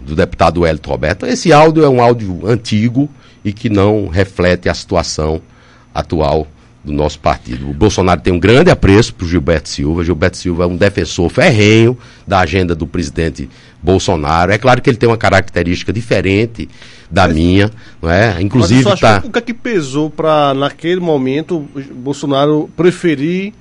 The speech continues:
Speaker 2: é, o Wellington Roberto e não o Cabo Gilberto, que geralmente defende com mais ênfase a bandeira do bolsonarismo aqui na Paraíba?
Speaker 1: Porque Gilberto é mais jovem, né? Gilberto é mais jovem, era o primeiro mandato dele de deputado, é, federal, né?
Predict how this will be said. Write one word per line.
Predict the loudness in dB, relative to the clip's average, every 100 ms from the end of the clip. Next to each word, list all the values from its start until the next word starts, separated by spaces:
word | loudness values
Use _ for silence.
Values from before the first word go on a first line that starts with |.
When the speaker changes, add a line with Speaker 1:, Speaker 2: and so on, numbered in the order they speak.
| -20 -20 -12
Speaker 2:
é, | -6
o | -2
Wellington | -2 -4 -4
Roberto | -2 0 -2 -2
e | -2
não | 0 2 2 -2
o | -6 -6
Cabo | -6 -2
Gilberto, | -2 -2 -2 -4
que | -8 -8 -10 -20
geralmente | -10 -2 0 0 -2
defende | -2 -4 -4 -6 -6 -12 -12
com | -6
mais | 0 2 2 2
ênfase | 2 2 -2 -2
a |
bandeira | -2 -2 -2
do | -2
bolsonarismo | -4 -4 -6 -4 -8
aqui | -8
na | -6
Paraíba? | -6 -6 -8 -2
Speaker 1:
Porque | -2 2 4 4 4
Gilberto | 2 4 4 2
é |
mais | 2 4
jovem, | 4 4 2 0
né? | -4 -12 -20 -20 -20 -20 -20 -6
Gilberto | -2 2 2 2
é |
mais | 2 4
jovem, | 4 4 4
era | 2
o |
primeiro | 0 0 2
mandato | 0 0 0 -2 -4
dele | -4 -4 -4
de | -8
deputado, | -8 -10 -10 -6 -6 -6 -14 -18 -20 -20 -10
é, | -8 -8 -10 -12 -12
federal, | -2 0 4 4 4 4 4
né? | 2 -2